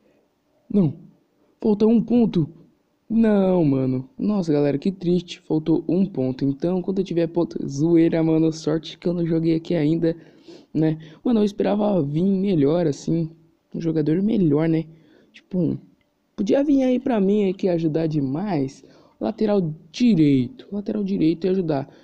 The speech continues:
Ó, até eu chutei errado ali, eu fui no meio. Mas é bom que acerta os dois ângulos. Ó,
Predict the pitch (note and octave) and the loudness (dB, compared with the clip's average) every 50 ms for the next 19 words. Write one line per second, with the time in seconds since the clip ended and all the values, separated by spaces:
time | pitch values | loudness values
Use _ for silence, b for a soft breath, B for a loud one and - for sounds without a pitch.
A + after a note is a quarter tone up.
0 | B B B - D3+ C#3 C3+ C#3 - - F#3+ G3 G3+ G3 - - F#3 F3 - F3+ | B B B -2 0 0 0 -2 -2 -2 0 0 0 0 0 -2 -4 -2 0 0
1 | E3+ D#3 D#3+ D#3 D3+ D#3 D3+ D#3 F3+ F#3+ E3 D3+ D#3 - G3+ G#3 G#3+ F#3+ D#3+ C#3 | 0 0 0 0 0 0 0 2 2 2 0 0 0 -2 0 0 2 2 2 2
2 | C#3+ C#3+ C#3 C3+ B2+ B2 B2+ - _ _ _ - - - _ _ _ _ - G3 | 2 2 2 2 0 -2 -8 -12 _ _ _ -20 -20 -20 _ _ _ _ -4 -2
3 | F3+ D#3+ F3+ F3+ - F#3+ F3 - F3 E3 E3 - E3 D#3+ D#3+ D3+ E3 E3 D#3 C3+ | -2 0 0 -2 -2 -4 -4 -2 -4 -4 -2 -2 -4 -2 -2 0 0 0 0 0
4 | C3 C3+ C#3 C3+ B2+ B2+ C3 - - _ _ _ _ _ b b b b b b | -2 -2 -2 -2 -4 -6 -8 -10 -18 _ _ _ _ _ b b b b b b
5 | b C#3 C#3+ C#3 C#3 - | b -2 -2 -2 -4 -6